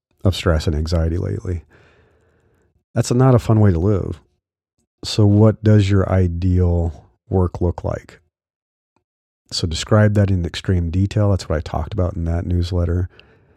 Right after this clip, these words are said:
And then figure out, how do I make this happen?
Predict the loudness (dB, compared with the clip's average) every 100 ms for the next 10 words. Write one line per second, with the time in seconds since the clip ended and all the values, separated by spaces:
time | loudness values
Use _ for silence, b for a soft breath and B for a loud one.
0 | b b b _ -4 -2 0 0 -2 -6
1 | -10 -20 0 2 2 0 0 2 4 2
2 | 0 _ _ -6 0 0 0 -4 -4 -6
3 | -6 -6 -8 -12 -14